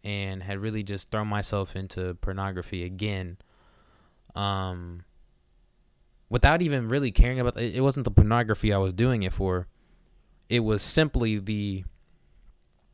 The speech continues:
the physical gratification of my sexual desires in that counterfeit way that is definitely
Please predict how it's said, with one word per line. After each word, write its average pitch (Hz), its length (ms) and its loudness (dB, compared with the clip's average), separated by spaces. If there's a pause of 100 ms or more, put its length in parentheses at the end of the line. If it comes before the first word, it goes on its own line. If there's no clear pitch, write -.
(500)
the 110 140 -4
physical 123 460 0
gratification 107 1160 -2 (500)
of 98 380 0
my 98 160 -2
sexual 104 440 -8
desires 90 800 -6
in 110 180 -6
that 101 200 -6
counterfeit 120 720 2
way 98 460 0 (360)
that 107 180 0
is 95 200 -6
definitely 123 920 0